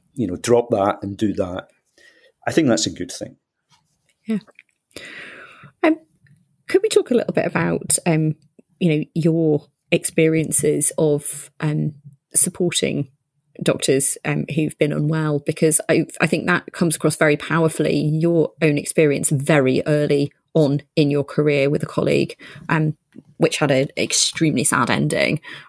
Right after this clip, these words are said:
Speaker 2: um, and, you know, how that shaped what you have ended up doing, going on through your life.
Speaker 1: So, I mean, I, I,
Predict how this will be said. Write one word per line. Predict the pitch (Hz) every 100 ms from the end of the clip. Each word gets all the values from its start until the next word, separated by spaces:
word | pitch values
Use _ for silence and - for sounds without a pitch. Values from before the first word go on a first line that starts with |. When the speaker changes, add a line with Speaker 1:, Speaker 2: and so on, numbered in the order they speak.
| -
Speaker 2:
um, | 156 151 -
and, | 160 156 156 -
you | -
know, | 147 -
how | 156
that | 151 - -
shaped | - - - - - _
what | - 156 -
you | 160 160
have | - 156
ended | 151 151 147
up | - - - _ _ 156
doing, | 156 147 147 151 _ _ _ _ _ _ _ - - -
going | 151 160
on |
through | 160 156
your | 156
life. | 165 165 - - - - - - -
Speaker 1:
So, | - - 175 170 160 156
I |
mean, | 151 170 156 - - -
I, | 117
I, | 117